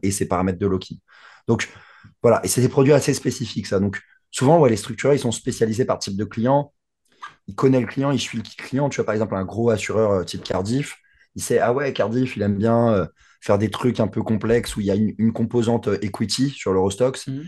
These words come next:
Speaker 1: et une composante, par exemple, euh, taux sur le C M S dix ans, le, le, le taux, euh, le taux dix ans, le Constant Maturity Swap, euh, dix ans. Et, euh, il fait des trucs un peu hybrides equity taux, il y a de la corrèle equity taux, où c'est, c'est un peu complexe, ça le dérange pas.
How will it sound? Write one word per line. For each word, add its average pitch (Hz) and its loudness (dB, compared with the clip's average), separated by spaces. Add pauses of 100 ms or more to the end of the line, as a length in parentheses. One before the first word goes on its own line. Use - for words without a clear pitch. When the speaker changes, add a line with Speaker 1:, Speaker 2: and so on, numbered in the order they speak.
(200)
Speaker 1:
et 131 6
une 117 4
composante, 113 0
par 107 -2
exemple, 107 -4 (160)
euh, 92 0
taux 135 2
sur - -2
le 95 2
C 95 -2
M 107 2
S 107 2
dix 98 -4
ans, 123 2
le, 90 0
le, 80 -4
le 85 -4
taux, 107 0
euh, 82 2
le 87 -4
taux 113 0
dix 95 -2
ans, 113 2
le 85 -2
Constant 95 -6
Maturity 92 -6
Swap, 92 -4
euh, 82 -8
dix 92 -4
ans. 120 -4 (720)
Et, 120 6
euh, 98 6
il 95 -4
fait 120 0
des 113 2
trucs 120 -2
un 98 0
peu 113 -2
hybrides 113 -2
equity 107 -4
taux, 127 4
il 110 2
y 110 2
a 104 2
de 92 -4
la 95 -2
corrèle 101 -2
equity 104 -10
taux, 120 2
où 107 -2
c'est, 92 -6
c'est 98 -6
un 90 -6
peu 104 -6
complexe, 101 -4
ça 101 -4
le 95 -6
dérange 92 -2
pas. 131 -2